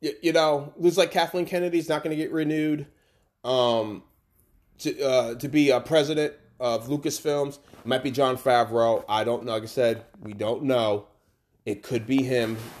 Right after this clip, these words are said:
Mandalorian's been successful, even though I don't know why anymore. Um, but, but with it, you know, with saying that though,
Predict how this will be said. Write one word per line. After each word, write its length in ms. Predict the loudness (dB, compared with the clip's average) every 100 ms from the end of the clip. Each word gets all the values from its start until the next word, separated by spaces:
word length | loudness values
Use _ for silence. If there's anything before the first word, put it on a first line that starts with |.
| -8
Mandalorian's 580 | -4 0 0 0 0 -2
been 140 | -4
successful, 800 | -4 -6 -2 -2 -2 -4 -4 -4 -10 -20 _ _ _ -8
even 200 | -4 0
though 80 | 2
I 140 | 2
don't 140 | 2 2
know 100 | 2
why 420 | 4 2 2 0
anymore. 600 | -4 -6 -4 -2 -2 -6 -14 _ _ _ _ -6
Um, 680 | -2 0 0 -2 -6 -10 -16 _ _ _ _ _ _ _ _ -20 _ _ _ _
but, 240 | -2 0 2
but 120 | 2
with 200 | 2 0
it, 140 | -4 -2
you 100 | -2
know, 160 | 0
with 320 | 0 0 -2 -2
saying 380 | -2 0 0
that 220 | -2 -4 0
though, 360 | 0 0 -2